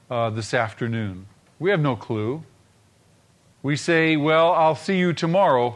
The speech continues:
Lord willing." <laughs> Isn't that what the scriptures teach us to say? So we don't know. So,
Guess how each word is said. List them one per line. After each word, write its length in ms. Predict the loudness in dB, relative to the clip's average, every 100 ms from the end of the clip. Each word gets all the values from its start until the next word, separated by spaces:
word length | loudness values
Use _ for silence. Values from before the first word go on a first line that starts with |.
| -4
Lord 340 | 0 2 2
willing." 480 | 2 2 2 0 -6 -10
<laughs> 60 |
Isn't 140 | -14 -14 -18 -20 -20 -20 -20 _ _ -20 _ _ _ _ _ _ _ _
that 140 | -6 -4
what 100 | -4
the 80 |
scriptures 420 | -6 -6 -6 -8 -6
teach 240 | -6 -6
us 120 | -12
to 120 | -12
say? 260 | -12 -12 -14 -20 _ _ _ _ _ _ _ _ _ _
So 140 | -2 0
we 120 | 2
don't 200 | 2 2
know. 180 | 2 2
So, 320 | 2 0